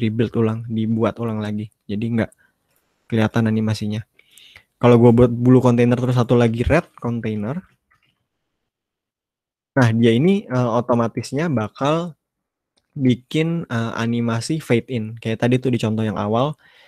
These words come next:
fade in itu, eh, bakal jadi, kalau ini kan merubahnya langsung kayak mend-, mendadak gitu ya. Nggak ada, apa, nggak ada persiapan sama sekali langsung berubah. Tapi kalau fade in itu lu bisa bikin kayak yang lama itu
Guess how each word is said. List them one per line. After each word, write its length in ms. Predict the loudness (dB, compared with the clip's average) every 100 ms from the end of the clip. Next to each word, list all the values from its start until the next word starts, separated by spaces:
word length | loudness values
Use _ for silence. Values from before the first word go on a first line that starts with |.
| _ _
fade 240 | 0 0 0
in 240 | -2 0
itu, 640 | 0 -2 2 6 8 8 6
eh, 240 | 4 4
bakal 640 | 6 4 2 2 2 0 -6 _ _
jadi, 480 | -6 -2 0 -2 -4 _ _ _ 0
kalau 160 | 2
ini 80 | 2 2
kan 80 | 2
merubahnya 480 | 4 4 4 2
langsung 320 | 0 -2 -6 -10 _ _ -6
kayak 240 | -6 -6 -10 _ -6
mend-, 280 | -4 -4 -2
mendadak 480 | 2 4 4 4 2
gitu 320 | -4 -4 -6
ya. 80 | -8 _ _ _ _ _ _
Nggak 200 | -6 -4 -2
ada, 160 | 0 -2 -2 -4 -6 -8
apa, 320 | -8 -8 -10 -8
nggak 140 | -6 -4
ada 40 |
persiapan 480 | -4 -4 -4 -4 -6 -6
sama 160 | -6
sekali 240 | -6 -4 -4
langsung 240 | -4 -4
berubah. 320 | -4 -4 -6 -8 _ -20 _
Tapi 180 | _ -2 2
kalau 160 | 2
fade 240 | 2 0 0
in 80 | 0
itu 160 | 0
lu 80 | 0
bisa 320 | 0 -2 -2
bikin 560 | -2 -4 -4 -4 -4 -8 _ _ _ _ _ _
kayak 240 | -6 -4 -2 -2
yang 40 | -2
lama 320 | -2 -2 -2
itu 240 | -2 0